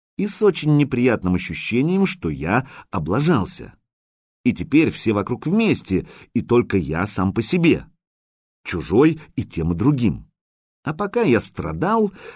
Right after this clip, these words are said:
жизнь продолжалась, и игра тоже. Вернее, уже следующая игра. Победу в предыдущей засчитали варягам, потому что Свардхевди первым нарушил правила и схлопотал пачку штрафных.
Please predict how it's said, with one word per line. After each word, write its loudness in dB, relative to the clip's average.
жизнь 2
продолжалась, 2
и 4
игра 2
тоже. -6
Вернее, 2
уже 2
следующая 0
игра. -6
Победу 2
в -8
предыдущей -2
засчитали 0
варягам, 2
потому 0
что 0
Свардхевди 0
первым 2
нарушил -2
правила 0
и 2
схлопотал 0
пачку -8
штрафных. -6